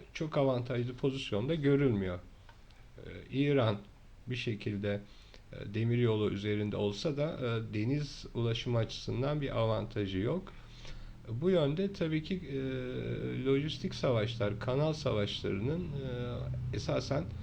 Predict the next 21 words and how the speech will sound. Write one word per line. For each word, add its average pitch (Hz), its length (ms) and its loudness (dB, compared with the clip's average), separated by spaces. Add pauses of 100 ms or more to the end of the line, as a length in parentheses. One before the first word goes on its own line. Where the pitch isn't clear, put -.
(500)
e, 107 40 -6
sessiz 135 540 -2
de 113 40 2
olsa 151 500 0 (220)
bir, 139 280 2
e, 117 720 -2 (1200)
devam 117 380 0
ettiği, 101 560 -2 (580)
yani 98 260 -10 (400)
proje 113 420 2
aşamasında 98 800 -4
da - 60 -4
olsa 131 340 -6
devam 101 340 0
ettiğini 127 500 -4
görebiliyoruz. 131 640 0 (800)
Şöyle 151 460 -2
toparlayacak 156 720 0
olursak, 170 560 -2
e, 131 280 -4
sarı, 139 600 2